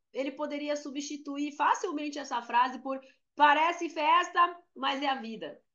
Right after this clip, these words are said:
Porque ele é assim toda hora, ele é assim quando ele acorda, ele é assim quando a gente tá no dia a dia.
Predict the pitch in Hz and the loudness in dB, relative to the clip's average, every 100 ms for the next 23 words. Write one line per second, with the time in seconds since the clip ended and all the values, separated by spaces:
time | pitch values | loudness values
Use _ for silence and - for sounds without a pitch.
0 | _ - 311 349 349 359 370 359 330 349 | _ -10 -8 -2 2 4 2 0 -4 0
1 | 359 339 370 330 269 269 254 254 226 220 | 6 8 8 6 4 0 -4 -6 -8 -6
2 | 196 - 233 247 240 233 226 233 226 220 | -6 -2 2 4 2 0 -4 -6 -6 -6
3 | 214 220 208 202 202 185 - 233 240 | -4 -4 -6 -4 -6 -6 -8 -10 -10